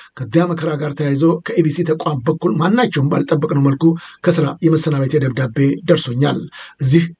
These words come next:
እዚያም የገጠመኝ ሁኔታዎች ልባዊ ሐዘን ይፈጥራል። አልሐምዱሊላህ መጽናናትን አላጣሁም። በአሁኑ ሰዓት ምንም እንኳን ሙሉ አቅምና ጉልበት ባይኖረኝም ጉዳዩ ፍርድ ቤት እንዲታይልኝ እንቅስቃሴ ጀምሬያለሁ። የሁሉም ልባዊ ወዳጆች ጥያቄ ድጋፍ አይለየኝ ይላለሁ»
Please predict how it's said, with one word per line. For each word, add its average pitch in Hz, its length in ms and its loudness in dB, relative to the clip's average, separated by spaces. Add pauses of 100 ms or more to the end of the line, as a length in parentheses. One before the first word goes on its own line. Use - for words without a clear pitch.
እዚያም 160 320 2
የገጠመኝ 147 420 -2
ሁኔታዎች 160 400 0
ልባዊ 151 340 2
ሐዘን 139 260 -2
ይፈጥራል። - 380 -4 (400)
አልሐምዱሊላህ 135 680 0 (260)
መጽናናትን 147 580 0 (220)
አላጣሁም። - 640 -2 (440)
በአሁኑ 170 280 4
ሰዓት 151 260 -6
ምንም 160 260 0
እንኳን 170 340 -2
ሙሉ 170 200 4 (180)
አቅምና 165 380 -4
ጉልበት 156 280 0
ባይኖረኝም 165 460 4 (280)
ጉዳዩ 160 300 2
ፍርድ 143 200 -8
ቤት 156 160 -4
እንዲታይልኝ 147 600 -2
እንቅስቃሴ 175 600 -6
ጀምሬያለሁ። 147 560 2 (340)
የሁሉም 160 400 0
ልባዊ 156 280 2
ወዳጆች 139 440 -4
ጥያቄ 139 320 -4 (260)
ድጋፍ 139 300 0 (180)
አይለየኝ 123 460 0
ይላለሁ» 127 360 -2